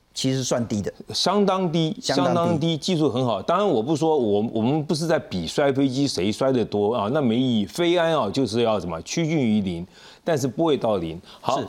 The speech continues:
Speaker 2: 信聪，你看这个东西，那，那我可以更确定了，这个资料更详细啊，它是在一个所谓的变动作，就是所谓错觉，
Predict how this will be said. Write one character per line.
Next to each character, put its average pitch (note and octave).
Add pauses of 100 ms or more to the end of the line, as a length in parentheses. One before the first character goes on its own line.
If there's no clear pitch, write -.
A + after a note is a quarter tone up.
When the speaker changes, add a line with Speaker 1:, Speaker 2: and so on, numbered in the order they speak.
(160)
Speaker 2:
信 F3+
聪， G3
你 C#3+
看 E3+
这 E3+
个 C#3+
东 C3+
西， C3
那， G#2+
那 F3
我 A2
可 D3
以 D3+
更 D3
确 B2
定 G2
了， E2+
这 F3+
个 D3+
资 E3
料 C#3
更 C#3
详 F2+
细 F2
啊， E2+
它 D3
是 D3
在 C#3+
一 B2+
个 A2
所 F#2+
谓 F#2+
的 G2+
变 A#2
动 G2+
作， G2
就 A#2
是 G2+
所 F2+
谓 F2+
错 B2+
觉， E2+